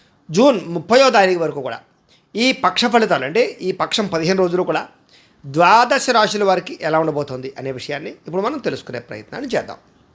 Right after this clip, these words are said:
అయితే ముందుగా మేషరాశి వారికి సంబంధించినటువంటి ఫలితాలు. మేషరాశి వారికి కాస్త ఈ వారం అంతా కూడా అనుకూలమైన పరిస్థితి కనపడుతోంది ఈ పదిహేను రోజులు కూడా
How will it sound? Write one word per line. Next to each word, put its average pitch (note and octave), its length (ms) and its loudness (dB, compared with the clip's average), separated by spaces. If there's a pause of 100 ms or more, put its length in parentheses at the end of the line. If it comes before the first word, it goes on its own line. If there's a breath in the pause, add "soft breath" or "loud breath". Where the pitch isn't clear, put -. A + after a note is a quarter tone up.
(520 loud breath)
అయితే B3+ 240 4 (180)
ముందుగా G3 680 2
మేషరాశి A3 640 0
వారికి E3+ 320 -2
సంబంధించినటువంటి A#2+ 720 -14
ఫలితాలు. - 540 -16 (760 loud breath)
మేషరాశి B3 480 4
వారికి C4 340 2 (180)
కాస్త G#3+ 280 -2
ఈ G3+ 100 2
వారం E3+ 260 0
అంతా F#3 180 -4
కూడా E3+ 200 -2 (180)
అనుకూలమైన F3 540 -4
పరిస్థితి C#3+ 340 -10
కనపడుతోంది C3+ 480 -8
ఈ - 20 -6
పదిహేను C3 320 -6
రోజులు C3 220 -4
కూడా G#2+ 160 -6